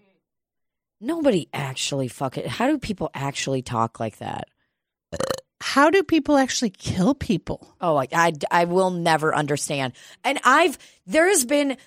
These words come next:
Speaker 1: I did heroin, okay? I stole money. I did a lot of,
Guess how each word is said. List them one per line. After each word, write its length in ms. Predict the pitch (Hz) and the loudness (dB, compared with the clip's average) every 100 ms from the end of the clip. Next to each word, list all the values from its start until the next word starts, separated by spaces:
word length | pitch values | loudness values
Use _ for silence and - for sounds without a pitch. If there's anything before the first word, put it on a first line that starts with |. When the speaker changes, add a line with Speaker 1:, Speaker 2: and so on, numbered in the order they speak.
| _ 226 | _ 0
Speaker 1:
I 320 | 277 330 349 | 2 4 2
did 320 | 202 262 247 | 6 8 8
heroin, 720 | 185 156 170 151 131 110 85 | 6 4 6 6 4 0 -2
okay? 420 | - 160 220 202 - | 0 2 4 4 4
I 180 | 196 262 | 4 4
stole 420 | - - 302 269 | 4 6 6 6
money. 500 | 208 175 170 175 175 | 6 6 4 0 0
I 200 | 175 208 | 2 2
did 240 | 208 220 208 | 2 2 4
a 60 | |
lot 300 | 190 190 190 | 6 6 6
of, 140 | 190 | 4